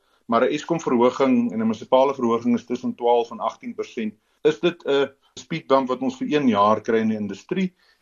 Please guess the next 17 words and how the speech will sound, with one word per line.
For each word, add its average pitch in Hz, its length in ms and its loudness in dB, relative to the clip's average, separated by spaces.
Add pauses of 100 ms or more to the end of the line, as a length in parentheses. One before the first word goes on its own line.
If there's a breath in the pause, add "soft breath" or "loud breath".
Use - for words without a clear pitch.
en 131 260 -2
die 127 100 -2
mark 110 320 -2
kan 135 160 -4
dit 120 140 -2
dan 113 340 -4 (180)
absorbeer, 101 720 -4
die 101 120 -10
natuurlike 156 600 -2
mark 107 280 0
kan 107 120 -4
dit 98 120 -6
absorbeer." 87 580 -8 (720 loud breath)
Maar 120 160 4
die 170 100 -2
beginsel 208 460 2
is, 147 280 2